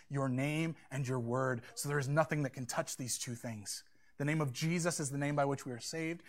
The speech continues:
and the word of God is the means of us embracing that further, abiding in more closely with you.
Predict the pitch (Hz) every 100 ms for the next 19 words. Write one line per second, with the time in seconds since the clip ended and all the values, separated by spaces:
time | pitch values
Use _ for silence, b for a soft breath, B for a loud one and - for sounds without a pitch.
0 | B 131 123 135 139 120 143 143 156 175
1 | B B 131 135 139 165 147 147 131 139
2 | - B 147 143 120 143 151 143 135 127
3 | - - 151 139 120 B - 127 147 139
4 | 147 143 135 B B - - 151 139 151
5 | 143 - - 170 165 - 143 123 B -
6 | 147 147 123 117 104